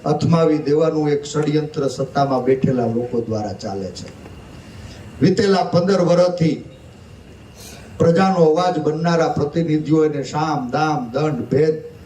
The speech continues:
હે, લલચાવી, ફોસલાવી, ડરાવી, ધમકાવી અને કમલમની કાર્યાલયે કેસરી ખેસના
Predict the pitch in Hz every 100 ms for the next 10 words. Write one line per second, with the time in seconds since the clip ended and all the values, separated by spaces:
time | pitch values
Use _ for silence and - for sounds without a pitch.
0 | - - - - - - - - - 330
1 | 359 233 247 254 262 254 254 240 240 262
2 | 240 254 247 254 247 240 254 254 254 262
3 | 226 233 240 262 254 262 254 - - -
4 | 226 254 247 247 254 262 254 247 254 247
5 | 233 247 254 254 254 254 262 247 170 -
6 | - 240 254 240 247 269 262 - - -
7 | - - - 220 262 - 247 262